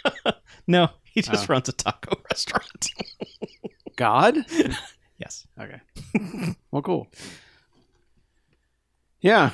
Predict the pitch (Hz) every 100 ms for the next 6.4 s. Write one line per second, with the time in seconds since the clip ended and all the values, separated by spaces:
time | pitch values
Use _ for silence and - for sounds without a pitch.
0 | - - 143 147 143 139 - _ - -
1 | _ - 147 147 147 143 151 139 143 151
2 | - _ - _ _ - 156 139 139 135
3 | 127 120 113 113 113 - _ _ _ _
4 | - - 123 127 117 113 - - 117 -
5 | - - 113 107 - 123 120 117 107 -
6 | 127 123 131